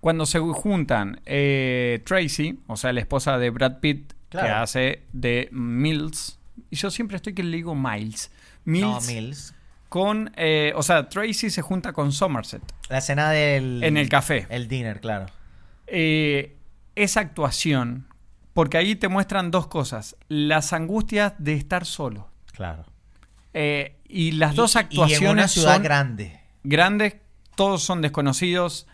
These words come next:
Speaker 1: a todos le importa un huevo qué es lo que le está pasando al de al lado, qué es lo que pasa en las grandes ciudades.
Speaker 2: Claro.
Speaker 1: Eh, por Dios, esa actuación de los dos que muestran la angustia, que ella le dice después que está embarazada,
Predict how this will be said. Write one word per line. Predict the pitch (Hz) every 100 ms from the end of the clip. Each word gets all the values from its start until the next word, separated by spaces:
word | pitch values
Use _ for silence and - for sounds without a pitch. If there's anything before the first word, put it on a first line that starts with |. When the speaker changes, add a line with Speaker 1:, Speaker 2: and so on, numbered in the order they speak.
| -
Speaker 1:
a | - 135
todos | 190 208
le | 160
importa | 151 139 160 160 151
un | 139
huevo | 180 220 190
qué | 202
es |
lo | 185
que | 147 147 -
le | 131 123
está | - 127
pasando | 131 - 156 143
al | 123
de | 123
al | 120
lado, | 147 170 175
qué | 233
es |
lo | 190
que | 147
pasa | 127 123 -
en | 131
las | 113 101
grandes | 107 110 107
ciudades. | 185 240 220 -
Speaker 2:
Claro. | 113 95 95 - - - - -
Speaker 1:
Eh, | 151 156 139 139 131 131 - - - -
por | 151 143
Dios, | 160 170 113 - -
esa | 190 -
actuación | 180 - 139 120 - 156 143 110 101 - - -
de | 131
los | 117 107
dos | 147 185 - - - - -
que | -
muestran | 139 143 151 160 131
la | 123
angustia, | 127 151 160 139 120 101 - - - - - -
que | 156
ella | 165 165
le | 156 151
dice | 170 151 165 151
después | 131 123 160 160 165 - -
que | -
está | 107 127
embarazada, | 127 123 123 185 185 180 185 190